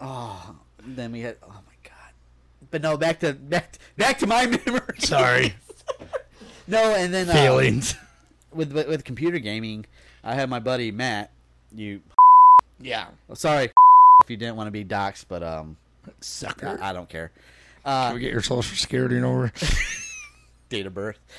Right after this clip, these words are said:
Speaker 1: But no, like, so he ended up living with me, and he was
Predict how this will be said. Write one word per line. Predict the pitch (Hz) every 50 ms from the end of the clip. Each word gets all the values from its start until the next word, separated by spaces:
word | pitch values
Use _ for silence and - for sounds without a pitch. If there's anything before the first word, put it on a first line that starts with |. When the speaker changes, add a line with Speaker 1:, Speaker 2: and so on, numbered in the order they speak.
| - - - - - -
Speaker 1:
But | 185 185 180
no, | 196 190 175
like, | 139 139 131 127 131
so | - - 151 147
he | 143 139 - 190 202 214 214 214 202
ended | 190 180 175 156
up | 127 113
living | 127 135 143 143 123
with | 107 98 92
me, | 85 87 85
and | 87 95 92
he | - 139 151 165 175 185 175
was | 156 139 131 120 - - - - - - _